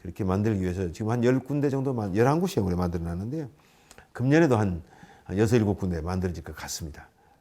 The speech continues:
저희 길품 택배 조금 전에 말씀하셨는데 바로 이것은, 어, 복지의 가장 최상의 복지는 바로 일자리다.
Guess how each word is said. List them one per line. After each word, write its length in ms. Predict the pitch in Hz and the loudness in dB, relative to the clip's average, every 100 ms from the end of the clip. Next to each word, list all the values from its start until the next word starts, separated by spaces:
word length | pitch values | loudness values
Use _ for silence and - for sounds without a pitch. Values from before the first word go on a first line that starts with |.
| _ | _
저희 200 | 143 151 | 4 6
길품 320 | 143 139 156 | 4 4 4
택배 220 | 143 120 | 4 4
조금 180 | 113 110 | 4 4
전에 120 | 101 | 4
말씀하셨는데 920 | 92 - 92 82 85 85 104 160 92 71 - _ _ - - - _ - | 2 0 -2 -2 -4 -4 -2 -2 -2 -10 -20 _ _ -20 -20 -20 _ -2
바로 180 | 170 | 4
이것은, 500 | 165 120 117 160 107 76 _ _ - - _ - | 6 6 4 0 -2 -6 _ _ -20 -20 _ -6
어, 480 | 98 98 98 98 90 - | 0 2 4 2 -2 -2
복지의 760 | 127 - - 196 95 90 90 | -2 0 2 4 4 0 -6
가장 440 | - - 131 175 180 | -12 -8 -4 -2 -2
최상의 380 | 170 156 175 151 | -4 -2 -2 0
복지는 380 | 95 - 101 | -2 -4 -4
바로 140 | 85 104 | -4 -4
일자리다. 880 | 92 92 113 101 78 71 80 87 | -6 -6 -6 -8 -10 -14 -14 -16